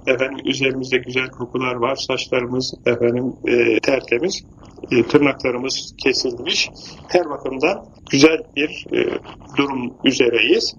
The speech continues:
Tabii kendimiz için ruhi bakımdan bir rahatlık ve çevremizdeki insanlar için de bu güzel durum memnuniyet verici bir hal.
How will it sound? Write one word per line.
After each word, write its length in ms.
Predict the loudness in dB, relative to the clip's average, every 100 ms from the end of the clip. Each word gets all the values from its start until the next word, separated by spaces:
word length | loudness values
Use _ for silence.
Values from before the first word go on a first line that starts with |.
| -2
Tabii 300 | 0 0 -2 -6 -20 -20 -10
kendimiz 440 | 0 0 2 -4 0
için 340 | 2 2 -2 -10 -20 -18 -8 0
ruhi 540 | 2 4 4 4 0
bakımdan 460 | -2 -6 -4 -2 0
bir 220 | 0 0
rahatlık 540 | -2 -2 0 -2 2
ve 100 | 2
çevremizdeki 720 | 4 4 4 4 2 0 0
insanlar 540 | 2 2 2 -2 -2 -2
için 320 | -2 -4 -2
de 180 | -2 -2 -10 -12 -6
bu 320 | 4 6 8
güzel 360 | 4 4 0 -2
durum 320 | -4 -4 -8 0
memnuniyet 580 | 2 4 4 4 4 2
verici 380 | -2 0 -2 -2 -6 -20 0
bir 140 | 2 2
hal. 280 | 2 0